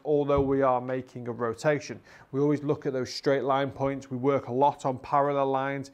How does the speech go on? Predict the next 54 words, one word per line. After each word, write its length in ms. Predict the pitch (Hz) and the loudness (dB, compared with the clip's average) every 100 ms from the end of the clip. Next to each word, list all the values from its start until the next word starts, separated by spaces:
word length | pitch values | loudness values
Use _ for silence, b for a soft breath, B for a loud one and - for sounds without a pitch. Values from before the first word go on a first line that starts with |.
| B B - | B B -8
and 140 | 120 | -2
a 20 | |
lot 380 | 123 143 - - | 2 2 0 -6
on 100 | 127 | -8
the 80 | 131 | -6
ninety 420 | 135 135 131 - | -6 -6 -8 -12
degree 520 | 123 123 131 131 123 - | -12 -4 -2 -2 -6 -8
angle 380 | - 135 127 127 | -4 -2 0 0
relative 540 | 123 127 123 - 127 - | 2 0 0 -6 -10 -8
to 80 | 120 | -14
target. 560 | - 139 123 113 104 B B B | -2 0 0 -4 -10 B B B
So 240 | - 143 135 | 0 2 4
if 100 | 135 | 2
I 120 | 135 | -2
take 260 | - 151 | -2 -2
my 60 | 127 | -2
s-, 220 | - - - | -6 -12 -2
takeaway 680 | 160 160 160 160 156 156 151 - _ | 2 2 2 4 6 4 0 -16 _
here, 480 | - 175 170 165 160 b b b | 0 4 6 4 2 b b b
shaft 400 | - - 165 - | -8 0 0 0
the 80 | 151 | -8
club 320 | 139 - 135 | -6 -4 -4
to 120 | - 127 | -6 -10
the 60 | |
target, 600 | - 151 147 147 147 151 B B - | -2 2 4 4 0 -2 B B -12
as 160 | 131 131 | -6 -4
I 60 | |
get 300 | 135 185 - | 2 2 2
to 100 | 147 | -4
the 60 | 160 | -12
top 280 | - 160 151 | -10 -10 -10
of 60 | |
the 80 | 151 | -10
backswing, 640 | 180 175 147 - 185 180 160 | -10 -10 -12 -10 -8 -6 -6
if 80 | |
I 60 | 156 | -6
get 140 | 170 | -8
into 240 | 180 160 160 | -8 -10 -8
the, 80 | 156 | -8
if 140 | 147 | -8
I 40 | |
get 160 | 156 180 | -6 -6
a 60 | - | -8
far 420 | - 170 180 180 | -10 -6 -4 -4
enough 160 | 165 160 | -6 -8
rotation, 920 | 160 147 156 139 139 175 190 185 175 | -10 -8 -4 -4 -4 -2 -2 -2 -2
which 280 | 147 151 - | 0 -4 -6
to 80 | 151 | -6
be 80 | 151 | 0
fair, 260 | 170 160 | 4 6
I 160 | 147 151 | 6 6
don't 260 | 147 151 | 4 2
normally, 380 | 151 147 156 202 | 0 0 2 0
but 340 | 208 139 - | 4 2 2